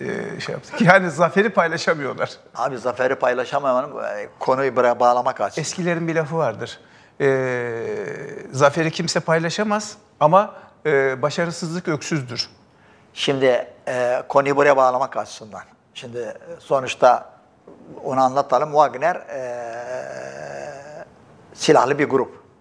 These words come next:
Speaker 2: şirket. E,
Speaker 1: Paralı asker.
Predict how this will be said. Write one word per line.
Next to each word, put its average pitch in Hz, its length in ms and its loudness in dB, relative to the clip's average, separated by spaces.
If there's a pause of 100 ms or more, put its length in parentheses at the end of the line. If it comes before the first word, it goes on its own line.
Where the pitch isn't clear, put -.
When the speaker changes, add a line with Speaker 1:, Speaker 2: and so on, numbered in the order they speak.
(140)
Speaker 2:
şirket. - 580 2 (880)
E, 143 60 -8 (400)
Speaker 1:
Paralı 202 280 10
asker. - 340 -4